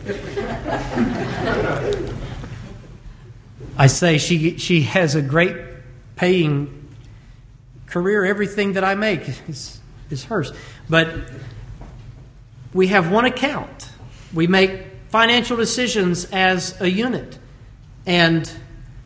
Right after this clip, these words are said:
it's our money. You think about the couple where one makes sixty thousand and one makes thirty thousand, and the one that makes sixty thinks that they have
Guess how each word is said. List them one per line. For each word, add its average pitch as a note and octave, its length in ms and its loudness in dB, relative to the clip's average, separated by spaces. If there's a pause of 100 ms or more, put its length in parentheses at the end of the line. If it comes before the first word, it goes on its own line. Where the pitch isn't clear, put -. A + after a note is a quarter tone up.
it's E3 180 0
our G3 200 6
money. D#3 260 0
You - 1400 -20
think - 140 -2
about B3+ 160 4
the F#3 80 0
couple A3 340 4
where F3 140 4
one G3+ 340 4
makes F#3 300 2
sixty - 460 -4
thousand F3+ 420 4
and E3+ 140 4
one G3 120 4
makes F#3+ 260 2
thirty G#3+ 280 4
thousand, D#3+ 460 2
and D#3 100 2
the D#3+ 60 0
one G3 160 2
that F#3 100 -2
makes F3 220 0
sixty A3+ 380 0
thinks G3 340 0
that F3 160 -2
they F3 140 -2
have E3+ 300 2